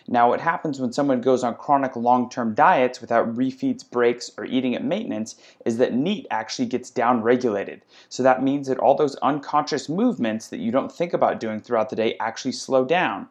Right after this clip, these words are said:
You have less of a desire to go for walks or to play with your dog or to play with your kids and things like that.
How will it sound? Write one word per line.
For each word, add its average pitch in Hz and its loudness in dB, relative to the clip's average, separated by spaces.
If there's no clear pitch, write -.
You 113 2
have - -6
less 117 0
of 117 -2
a 120 2
desire 117 0
to 117 -2
go 113 -2
for 123 -4
walks 117 2
or 113 0
to 110 -2
play 135 2
with 131 0
your 113 -2
dog 104 0
or 107 -6
to 107 -8
play 127 0
with 123 -2
your 113 -4
kids 123 -2
and 101 -10
things 107 -8
like 104 -8
that. 113 -2